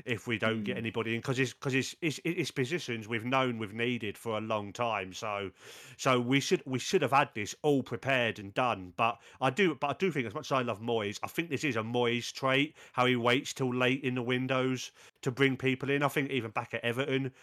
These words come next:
Speaker 1: he was known for that. So it is just,
Speaker 2: Yeah,
Speaker 1: it is
Speaker 2: it,
Speaker 1: just a
Speaker 2: it
Speaker 1: case
Speaker 2: can
Speaker 1: of
Speaker 2: work.
Speaker 1: wait and see.
Speaker 2: It can work both ways, can't it? You can, all right, wait until deadline day sometimes means you can pay more, but you can end up getting a decent deal somewhere for someone that may not have been available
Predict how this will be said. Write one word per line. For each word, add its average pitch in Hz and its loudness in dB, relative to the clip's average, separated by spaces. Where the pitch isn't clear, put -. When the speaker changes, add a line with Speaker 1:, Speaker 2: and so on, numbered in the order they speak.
Speaker 1:
he 131 2
was 120 0
known 127 0
for 135 -2
that. 139 2
So 107 0
it 143 0
is 139 0
just, 135 6
Speaker 2:
Yeah, 120 -2
Speaker 1:
it 147 0
is 175 4
Speaker 2:
it, - 2
Speaker 1:
just - -14
a - 4
Speaker 2:
it - 0
Speaker 1:
case 123 2
Speaker 2:
can 220 6
Speaker 1:
of 180 2
Speaker 2:
work. 175 12
Speaker 1:
wait 113 -2
and 95 -8
see. 117 0
Speaker 2:
It - -10
can - 2
work 107 4
both 113 4
ways, 95 2
can't 110 0
it? 90 0
You 95 -2
can, 135 4
all 113 10
right, 101 2
wait 107 2
until 92 -4
deadline 95 0
day 92 0
sometimes 90 -6
means 92 -4
you 87 -10
can 80 -10
pay 95 -4
more, 95 -2
but 90 -4
you 104 -4
can 120 0
end 95 -2
up 87 -4
getting 92 -2
a 92 -6
decent 92 -6
deal 95 -2
somewhere 87 -4
for - -12
someone 95 -2
that 87 -4
may 95 -4
not 98 -2
have 90 -4
been 95 -2
available 92 -2